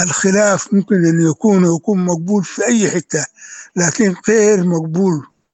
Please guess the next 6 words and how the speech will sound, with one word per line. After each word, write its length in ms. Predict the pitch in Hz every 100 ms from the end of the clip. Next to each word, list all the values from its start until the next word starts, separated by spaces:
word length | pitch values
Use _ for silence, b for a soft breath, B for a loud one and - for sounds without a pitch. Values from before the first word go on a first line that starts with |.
| -
في 580 | - 185 180 170 170 - _ _ _
زملاء 380 | 220 190 190 190
السلاح. 560 | 147 - 151 - - _ _ _
فالناس 520 | - 180 156 170 160 160
نحن 160 | 165
نناشدهم 960 | 160 147 151 147 - 180 160 185 190 220